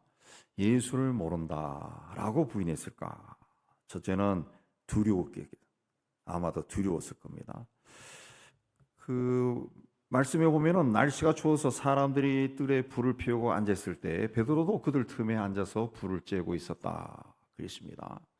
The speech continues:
그래서 밤이지만은 그 불빛에 베드로의 얼굴이 드러났을 거예요. 예. 그 얼굴을 대제사장의 여종이 알아봤다는 거예요.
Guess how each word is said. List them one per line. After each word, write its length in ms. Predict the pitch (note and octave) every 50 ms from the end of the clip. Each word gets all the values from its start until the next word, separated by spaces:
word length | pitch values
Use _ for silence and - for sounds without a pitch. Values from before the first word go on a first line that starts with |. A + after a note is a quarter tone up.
| _ _ _ _ _ - - - - - _ _ _ _ _ _
그래서 240 | - C#3+ F3+ F3+ F#3
밤이지만은 800 | - A#2+ A#2 C#3 E3+ D#3+ D#3 C3 C#3+ B2+ D3 C#3+ C#3+ D#3 D3+
그 140 | - D3 B2+
불빛에 720 | - - C#3 D3 - D3 B2+ - - C3 B2 G#2 - - - _ _ _ _ _ _ _ _ _
베드로의 720 | - - G#2 G#2 - C#3 C3+ D3 C#3+ D3 D3 D3 C#3+ C#3+ C3+
얼굴이 520 | - A#2 G#2+ G#2+ G#2+ G2+ A2 A#2 A2 G#2+
드러났을 520 | - - A2+ G#2+ F2+ F#2 F#2+ F#2 - - -
거예요. 440 | - G2 F2+ F2+ G2 B2 E3 F3+ - - _ - _ _ _ _ _ _ _ _ _ _ _ _ _ -
예. 240 | D#2+ D2 - F#2+ - _ _ _ _ _ _ _ _ _ _
그 160 | - F3 A3
얼굴을 800 | G3 C#3 C3 C3 D3+ D#3 E3 E3 D#3+ C#3+ B2+ - - - - -
대제사장의 580 | - - A#2+ C3+ B2+ A2 G#2+ G#2+ B2+ B2 B2 A2+
여종이 380 | G#2 G2+ G2+ G#2+ G#2 G2+ F2+ F2+
알아봤다는 560 | F#2+ F2+ F#2 - E2 D#2+ D#2+ - - - -
거예요. 100 | -